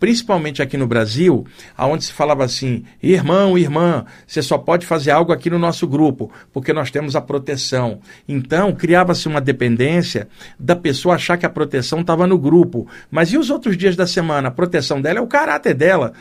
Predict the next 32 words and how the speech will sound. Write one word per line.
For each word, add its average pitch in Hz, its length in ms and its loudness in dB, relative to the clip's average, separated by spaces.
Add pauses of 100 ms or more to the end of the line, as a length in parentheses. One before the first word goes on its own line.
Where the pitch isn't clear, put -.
(120)
não 160 140 0
é 190 40 4
o 214 80 4
grupo, 143 480 2 (240)
porque 160 200 0
é - 20 4
o 147 80 2
que 147 80 -2
ela 147 140 4
pensa, 135 400 -2
o - 20 -16
que 135 80 -4
ela 139 160 0
sente, 120 340 -2
o 120 40 -6
que 139 80 -4
ela 131 200 2
é, 180 260 2 (260)
que 208 120 -2
vai 170 200 0
criar 175 300 2
o 190 60 2
campo 160 300 -4
energético 135 560 0
em 123 80 -2
volta, 160 460 0 (220)
e 151 60 -8
se 175 120 -2
o - 20 2
pensamento 180 560 0
tá 180 160 0
firme, 127 480 -4